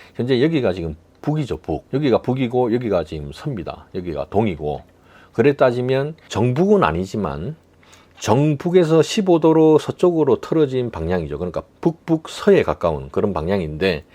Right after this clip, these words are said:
현재 홍진영은 북서 방향으로 자면 안 되는데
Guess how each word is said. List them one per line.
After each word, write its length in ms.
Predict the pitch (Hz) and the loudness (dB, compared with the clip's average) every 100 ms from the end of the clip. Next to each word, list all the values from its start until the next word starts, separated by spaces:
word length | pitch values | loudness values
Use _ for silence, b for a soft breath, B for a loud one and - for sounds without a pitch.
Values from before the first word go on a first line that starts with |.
| B B B - | B B B -4
현재 520 | 127 139 139 123 - | 0 4 4 2 -4
홍진영은 800 | 110 143 143 104 113 117 92 95 - | -2 -2 -2 -2 0 0 -2 -2 -6
북서 440 | 180 - - 196 | -8 -4 4 4
방향으로 680 | 151 104 110 110 101 104 101 | 4 0 0 0 2 2 0
자면 340 | 95 123 135 92 | -2 -4 -2 -4
안 160 | 78 | -4
되는데 560 | 87 104 101 110 117 | -2 -2 0 0 0